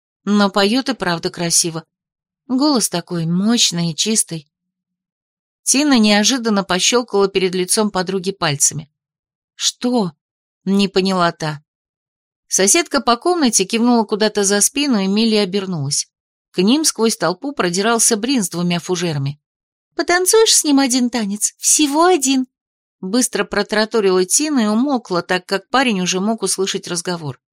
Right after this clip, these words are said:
Милли свирепо глянула на подругу. «Вот же сводница!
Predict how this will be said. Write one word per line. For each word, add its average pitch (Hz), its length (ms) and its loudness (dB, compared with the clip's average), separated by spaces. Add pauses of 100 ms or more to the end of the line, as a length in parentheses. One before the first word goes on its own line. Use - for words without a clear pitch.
(680)
Милли 220 520 2
свирепо 214 500 0
глянула 196 460 -2
на 185 120 -4
подругу. 160 540 -6 (560)
«Вот 240 320 0
же 202 140 0
сводница! 190 720 -2